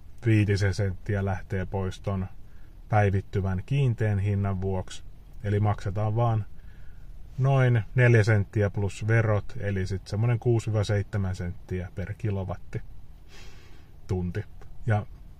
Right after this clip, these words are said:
sehän nyt ei sitten kauhean paljon oo, että jos vaikka tällä ajaa, sanotaan nyt kaksikymmentäviisi kilowattituntia per sata kilometriä, ja sitten sen kertoo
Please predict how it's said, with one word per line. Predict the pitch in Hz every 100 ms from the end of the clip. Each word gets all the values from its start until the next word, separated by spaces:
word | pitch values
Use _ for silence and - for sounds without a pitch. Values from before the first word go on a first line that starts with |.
| - -
sehän | 139 117 98 95
nyt | 104 -
ei | 123 117
sitten | 127 120 123 117 110
kauhean | - 135 123 120
paljon | 110 117 120 117
oo, | 123 147 135 107
että | 95 - 107 104 - - - - - -
jos | 101
vaikka | 117 104 113
tällä | 104 113 110 104
ajaa, | 110 110 107 107 101 - - - - - - - - - - - - - - -
sanotaan | - 98 98 107
nyt | 110 - -
kaksikymmentäviisi | 113 - - 110 123 120 113 -
kilowattituntia | 117 110 107 107 113 110 110 104 107 104
per | 101 104 104
sata | 107 104
kilometriä, | - 107 101 101 101 - 101 101 - - - - - - - - -
ja |
sitten | 101 98 110 101
sen | 107 98
kertoo | 95 98 95 107 101 95